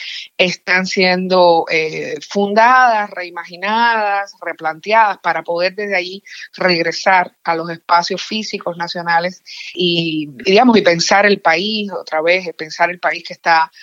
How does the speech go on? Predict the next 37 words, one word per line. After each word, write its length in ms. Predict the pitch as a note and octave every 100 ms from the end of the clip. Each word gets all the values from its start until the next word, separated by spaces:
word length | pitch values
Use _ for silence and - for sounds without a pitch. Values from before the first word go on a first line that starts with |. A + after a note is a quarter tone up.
| - - -
está 340 | F#3 - F3
por 180 | F#3 E3+
nacer. 340 | D#3 D#3 E3
Entonces 200 | F3 A#3
yo 80 | C4
te 100 | C4+
diría 200 | C#4 C4+
que 100 | A3
más 160 | G3+ A#3
que 120 | C4
singular, 920 | B3+ A3 G3+ F#3+ G3 A3 A3+ G#3+ C4 - _ - - _ _
es 580 | G3 F#3+ G3+ - - -
viejo, 640 | F#3 F3 F3+ D3+ - - -
es 160 | - G3
un 120 | G#3+
concepto 600 | G3+ F#3 - G3+ F#3+ F#3+
viejo. 600 | F3 D3+ D#3+ D3+ D3 - _
Por 160 | F3+ F3+
eso 160 | G#3
a 20 |
mí 80 | G#3+
me 120 | G#3+
da 100 | G#3
mucho 240 | G3+ G3+ F#3+
chiste, 300 | - A#3+ F3
me 80 | E3+
hace 120 | F#3+
mucha 200 | G#3 G3+
gracia 380 | F#3+ B3+ - F3+
trayéndolo 480 | E3 D#3+ F3+ G3 E3+
a 180 | D3+ D#3+
contemporaneidad, 840 | E3+ D#3+ D#3+ E3+ D#3+ D#3+ E3+ A#3+
se 120 | G3
me 80 | E3+
hace 100 | G3
muy 120 | G3
chistoso 640 | F#3+ F#3+ - G#3+ G#3 F#3